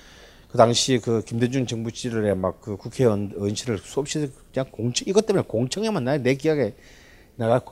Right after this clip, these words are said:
내가 공청회만 열 번은 되는 것 같다, 정말. 왜냐하면 인디가 살아남을 수 있는 구조가 뭐냐면요,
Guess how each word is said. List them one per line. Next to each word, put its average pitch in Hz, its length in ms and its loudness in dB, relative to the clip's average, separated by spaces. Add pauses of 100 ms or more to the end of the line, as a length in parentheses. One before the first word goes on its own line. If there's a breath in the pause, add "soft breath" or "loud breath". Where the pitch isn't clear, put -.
(120)
내가 135 300 8
공청회만 143 640 2
열 127 120 8
번은 208 260 2
되는 104 180 0
것 95 60 -6
같다, 80 200 -12
정말. 69 240 -16 (2000 soft breath)
왜냐하면 143 640 0 (300)
인디가 247 400 4
살아남을 175 480 4
수 151 120 -8
있는 135 140 0
구조가 165 380 2
뭐냐면요, 98 1040 -2